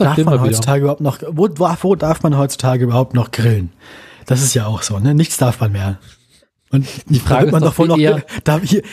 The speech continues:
Speaker 1: hier wird man doch wohl noch grillen dürfen. <laughs>
Speaker 2: Die Frage ist doch viel eher, wo interessiert's noch keinen, ob man grillt oder nicht?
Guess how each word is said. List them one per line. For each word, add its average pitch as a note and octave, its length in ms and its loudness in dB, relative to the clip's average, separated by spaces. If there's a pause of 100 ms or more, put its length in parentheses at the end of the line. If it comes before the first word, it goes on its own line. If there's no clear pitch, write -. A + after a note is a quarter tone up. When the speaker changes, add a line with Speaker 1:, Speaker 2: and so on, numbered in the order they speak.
Speaker 1:
hier F3 240 0
wird B3 160 0
man G3 140 0
doch E3+ 200 0
wohl F#3 140 2
noch E3 200 -4
grillen D#3+ 300 0
dürfen. A#2+ 400 -4 (140)
<laughs> - 160 -10
Speaker 2:
Die - 120 -12
Frage A#2+ 240 2
ist - 160 -6
doch B2+ 80 0
viel - 300 -4
eher, C3 220 2 (880)
wo C#3+ 640 0 (100)
interessiert's B2+ 440 0
noch A2 120 0
keinen, A#2+ 280 -2
ob D3+ 160 -6
man A#2 120 2
grillt A#2 220 0
oder A2 160 0
nicht? A#2 280 -4